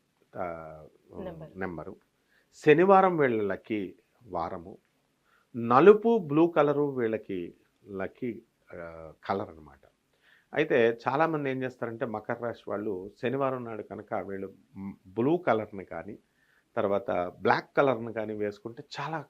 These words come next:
Speaker 1: కలిసి వస్తుంది వీళ్ళకి.
Speaker 2: Hmm.
Speaker 1: కానీ మే-, మరి మే-, మే-, ఇక్కడ శాస్త్రం తెలియనటువంటి వాళ్ళు, "అయ్యో నువ్వు నలుపు రంగు వేసేసావు,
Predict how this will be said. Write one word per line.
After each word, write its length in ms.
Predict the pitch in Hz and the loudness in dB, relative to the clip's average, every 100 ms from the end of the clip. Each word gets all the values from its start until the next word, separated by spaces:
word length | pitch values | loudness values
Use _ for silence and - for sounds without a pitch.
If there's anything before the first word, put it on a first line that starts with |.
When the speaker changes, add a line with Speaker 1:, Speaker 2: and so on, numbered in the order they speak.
| _ | _
Speaker 1:
కలిసి 220 | 110 - | -4 -4
వస్తుంది 300 | 104 _ 90 | -14 _ -16
వీళ్ళకి. 320 | 82 80 _ _ _ _ | -14 -16 _ _ _ _
Speaker 2:
Hmm. 280 | 180 165 165 | -20 -18 -2
Speaker 1:
కానీ 300 | 170 185 175 | 0 2 0
మే-, 160 | 165 156 | 0 -4
మరి 260 | 151 147 | -2 -2
మే-, 220 | 139 131 123 _ _ | -2 -4 -6 _ _
మే-, 200 | 135 131 | -4 -4
ఇక్కడ 180 | 127 127 | -2 -4
శాస్త్రం 480 | - 135 131 151 147 | 0 0 0 -4 -4
తెలియనటువంటి 600 | 139 135 127 131 123 123 | -4 -4 -6 -6 -8 -4
వాళ్ళు, 280 | 123 120 120 | -4 -4 -6
"అయ్యో 220 | 127 139 | -4 -4
నువ్వు 180 | 127 120 | -4 -4
నలుపు 480 | 117 110 127 123 117 | -4 -4 -4 -4 -4
రంగు 160 | 117 | -4
వేసేసావు, 440 | 113 110 110 - | -6 -6 -6 -6